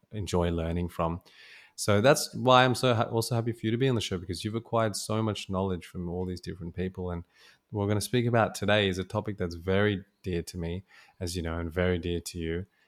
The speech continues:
And it's about the whole process of essentially raising, giving birth and raising and children. It starts from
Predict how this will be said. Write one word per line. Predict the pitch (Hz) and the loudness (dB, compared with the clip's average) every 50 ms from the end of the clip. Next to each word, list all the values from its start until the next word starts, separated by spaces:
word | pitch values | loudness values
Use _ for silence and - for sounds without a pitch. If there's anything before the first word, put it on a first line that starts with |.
| _ _ - | _ _ -6
And | 104 104 | -4 -2
it's | 107 101 - | -2 -2 -2
about | 117 110 127 127 127 123 107 | 2 4 6 8 8 8 6
the | 117 98 | 4 6
whole | 95 117 131 | 8 6 6
process | 131 - 117 113 113 - - 123 113 - - | 6 6 4 4 4 4 2 2 0 0 -2
of | 113 101 98 95 | -4 -4 -2 -2
essentially | 98 98 92 - 117 110 - - 120 120 117 117 110 95 | -4 -4 -2 -2 -4 -4 -4 -2 -2 0 0 0 0 0
raising, | 98 101 104 110 107 101 113 113 113 101 98 | 0 2 4 4 4 2 0 0 -2 0 -2
giving | 113 110 117 113 101 | 0 0 2 2 2
birth | 92 107 117 107 92 - - | 2 2 2 0 0 -2 -4
and | 95 90 85 87 | -4 -4 -2 0
raising | 92 98 110 104 - 101 90 85 | 0 0 0 0 -2 -2 -4 -4
and | 87 85 85 87 92 - _ _ _ _ _ | -4 -4 -6 -8 -10 -14 _ _ _ _ _
children. | - - 117 110 98 104 92 87 | -4 -2 -2 0 0 0 -2 -2
It | 87 82 | -2 -4
starts | - - - 107 104 98 - - | -6 -2 2 2 2 2 2 0
from | - - 98 92 90 90 - | -6 -6 -4 -4 -4 -4 -8